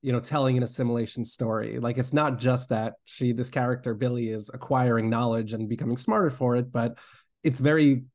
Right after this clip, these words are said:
explicitly American knowledge. You know, this, this film is based at, for those who haven't seen it, is based, you know, they're at a hotel in D C, and she spends her time going on trips to the Capitol building and checking out some of the scenery and learning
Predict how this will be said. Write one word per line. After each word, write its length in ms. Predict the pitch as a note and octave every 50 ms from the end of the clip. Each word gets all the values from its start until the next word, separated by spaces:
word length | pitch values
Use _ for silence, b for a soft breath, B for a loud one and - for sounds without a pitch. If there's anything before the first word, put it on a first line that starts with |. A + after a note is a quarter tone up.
| _ -
explicitly 580 | C#3 C3 - - - C#3+ B2+ C3 C#3+ B2 A#2 A2+
American 440 | G#2 G#2+ A2+ A#2 C3 C3+ C3 D#3+ D#3
knowledge. 440 | D#3+ D#3+ E3 E3+ E3+ F3 E3 D3
You 40 | C3
know, 100 | B2 A#2+
this, 180 | G#2+ A#2+ - -
this 160 | - C3 -
film 240 | - C#3+ C3+ B2+ B2
is 100 | A#2 A2
based 300 | - C3 B2+ B2 - C3
at, 120 | A#2 A#2
for 80 | - C3+
those 180 | B2+ B2 A#2+
who 60 | B2+ B2+
haven't 200 | A#2+ G#2+ A2+ G#2
seen 180 | - C3+ A#2+
it, 140 | A#2 A2 A2+
is 140 | A2+ G#2+ -
based, 380 | - B2+ A#2+ A#2 - - -
you 60 | B2 A2+
know, 100 | A2+ G#2+
they're 220 | A#2 A2+ A#2 -
at 100 | B2 A#2+
a 60 | A#2+
hotel 440 | A2 A#2+ B2+ C3 F3+ F3+ E3 D#3+ D#3
in 200 | C#3 B2 A2+ A2
D 160 | G2+ A2+ A#2
C, 440 | A2+ - - G#3 F#3 E3+ E3+ E3+ D#3
and 300 | A#2 A#2 A2+ A2+ A2 - B B B B B B
she 140 | - C3
spends 360 | B2 - - C3 B2 A#2 A2 A#2
her 80 | A#2+
time 300 | A2+ - B2+ A2+ A#2 A#2
going 280 | A2+ A#2+ A2 A2+ A2+ A#2
on 120 | A2+ A2
trips 320 | - - A2+ - - - -
to 100 | B2+ A#2+
the 120 | B2+ C#3
Capitol 340 | - G3+ G3 F#3 E3+ D#3+ C3+
building 340 | B2+ C3 B2 A#2 A#2 G#2+ A2
and 140 | A2 A2
checking 320 | - B2+ A2+ - A#2+ A2+ A2+
out 160 | A#2 A2+ -
some 100 | - B2
of 80 | A#2+ C3+
the 80 | D#3+
scenery 380 | - - G#3+ G3 F3+ D3+ C3+ A#2+
and 100 | A#2 A2
learning 400 | G#2+ A2+ A#2 A#2 A#2 A#2 B2